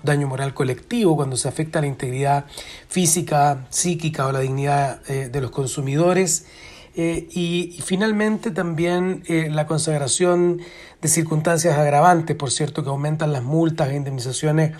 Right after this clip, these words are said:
a favor de los consumidores como, como verdaderos daños punitivos. Eh, entre otras razones, demuestran que las acciones colectivas han sido concebidas entonces como,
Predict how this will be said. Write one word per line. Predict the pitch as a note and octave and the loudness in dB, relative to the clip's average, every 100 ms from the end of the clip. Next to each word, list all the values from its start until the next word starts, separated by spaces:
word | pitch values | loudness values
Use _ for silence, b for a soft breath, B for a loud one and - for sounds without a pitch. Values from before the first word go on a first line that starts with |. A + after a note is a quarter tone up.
| B B B B | B B B B
a | D3+ | 0
favor | D#3+ D3 D#3 | 4 4 6
de | D#3 | 4
los | C#3+ | 2
consumidores | D3+ - C#3 C#3+ D#3 E3 D#3+ | 0 0 -2 0 2 2 0
como, | D3+ C#3 C3+ C3 | -2 -2 -4 -6
como | - D3+ | 0 2
verdaderos | C#3+ C#3+ D3+ E3 | 4 4 4 4
daños | D3 D#3 D3+ | 4 0 0
punitivos. | C#3+ C#3+ G3+ B2 G#2+ A2 - B B B B B B | -4 -4 -4 -4 -4 -8 -14 B B B B B B
Eh, | D3+ C#3+ | -6 -2
entre | D#3 D3 D3+ | -2 0 4
otras | D3+ D#3+ E3+ C#3+ - - | 4 8 6 6 0 -8
razones, | D3 C#3 C3+ C3 - D#3+ D#3+ D3 | -6 -6 -4 -2 2 4 4 4
demuestran | C#3+ E3 F3+ F3 C#3+ | 2 2 2 0 -2
que | - | -2
las | C3+ B2 | -2 -2
acciones | - C#3+ B2+ | -2 -4 -2
colectivas | C#3 B2 - D#3+ C#3+ | -6 -6 -2 0 0
han | B2+ | 0
sido | D#3 D3 | -2 -2
concebidas | D3 C3 C3 B2+ D#3 | -4 -4 -4 -2 0
entonces | C#3+ D3+ D3 D3+ D#3 | 0 -2 -4 -4 -6
como, | C3 C3 C3 | -6 -6 -6